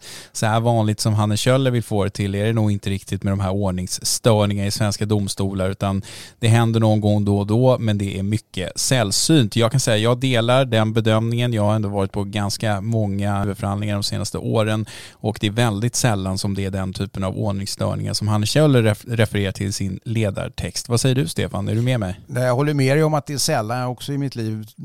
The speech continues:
Speaker 2: tillbringat avsevärd, eh, tid på, på, eh, rättegångar och i, i rättssalar.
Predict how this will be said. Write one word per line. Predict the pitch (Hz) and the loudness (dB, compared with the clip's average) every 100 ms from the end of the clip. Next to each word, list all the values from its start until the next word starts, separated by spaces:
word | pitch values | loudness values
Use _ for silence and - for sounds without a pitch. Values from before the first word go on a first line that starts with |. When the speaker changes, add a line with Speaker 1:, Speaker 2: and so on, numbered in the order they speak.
| 123 139 | -12 -8
Speaker 2:
tillbringat | 135 113 113 113 104 90 | -6 -6 -4 -6 -8 -10
avsevärd, | 117 110 - 107 104 98 95 _ _ _ _ - | -8 -8 -6 -4 -6 -8 -14 _ _ _ _ -14
eh, | 110 98 95 | -10 -10 -10
tid | 110 104 85 | -10 -10 -10
på, | 107 101 95 107 101 | -8 -8 -8 -10 -8
på, | 107 98 95 92 | -6 -6 -6 -8
eh, | 95 95 95 104 | -10 -12 -12 -10
rättegångar | 107 - 98 95 98 98 | -10 -10 -10 -8 -10 -10
och | 104 | -10
i, | |
i | 101 98 101 | -12 -10 -10
rättssalar. | 104 - 98 90 85 87 | -10 -8 -6 -4 -4 -6